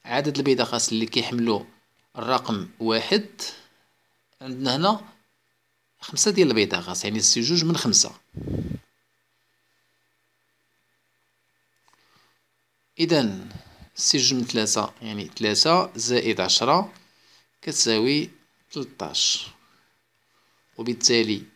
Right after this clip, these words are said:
الاحتمال ديال الحدث بي هو الكاردينال ديال بي على الكاردينال ديال أوميغا اللي ما كيتغيرش.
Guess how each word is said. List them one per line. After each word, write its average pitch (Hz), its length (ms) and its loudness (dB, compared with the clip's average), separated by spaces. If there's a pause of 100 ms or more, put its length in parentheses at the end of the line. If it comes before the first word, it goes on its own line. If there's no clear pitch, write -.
(640)
الاحتمال 127 760 0 (840)
ديال 113 360 0
الحدث 120 480 0
بي 139 420 0 (960)
هو 151 420 0
الكاردينال 113 840 -2 (640)
ديال 107 260 0 (160)
بي 135 380 -4 (1000)
على 135 380 -2
الكاردينال 127 800 -2
ديال 120 180 2
أوميغا 117 380 -2
اللي 185 140 2
ما 156 80 0
كيتغيرش. 107 760 2